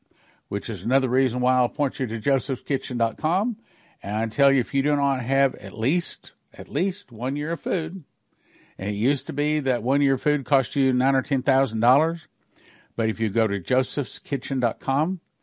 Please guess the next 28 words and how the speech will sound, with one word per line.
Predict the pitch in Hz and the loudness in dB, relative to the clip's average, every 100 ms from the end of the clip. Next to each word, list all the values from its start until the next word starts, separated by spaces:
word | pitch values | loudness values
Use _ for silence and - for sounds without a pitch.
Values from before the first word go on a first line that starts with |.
| _ _ _ _ | _ _ _ _
you'll | 110 113 | -4 -2
discover | 113 117 - 127 123 135 131 _ - | -2 -4 2 2 4 -2 -4 _ -10
they | 92 123 | -4 -4
can | - 170 | -2 -2
do | 135 117 | 0 2
it | 120 - _ _ _ _ | 0 -4 _ _ _ _
for, | - 113 113 110 104 - | -4 0 0 -2 -8 -16
mm, | 131 143 147 147 151 | -12 -10 -8 -8 -6
in | 156 | -4
the | 147 | 0
ballpark, | 143 139 - 143 | 2 4 2 0
about | 120 131 127 | 2 0 2
a | |
thousand | - 127 127 117 | 4 4 4 4
dollars | 120 120 104 | 4 4 2
a | 104 | -2
head | 107 98 | -2 -2
per | - 104 | -6 -6
person | 117 95 - - _ _ | -4 -4 -8 -18 _ _
per | - | -10
year. | 107 135 165 - _ _ _ _ _ _ _ _ _ _ _ _ | -4 -2 -2 -4 _ _ _ _ _ _ _ _ _ _ _ _
Uh, | 107 104 - 95 - | -8 -8 -10 -18 -6
even | 123 110 | -2 0
less | 110 120 101 | 4 4 2
in | 104 | -4
some | - 110 | -4 -4
cases. | - 101 - 87 | -2 -4 -6 -4
Anyway, | 127 101 | -2 -2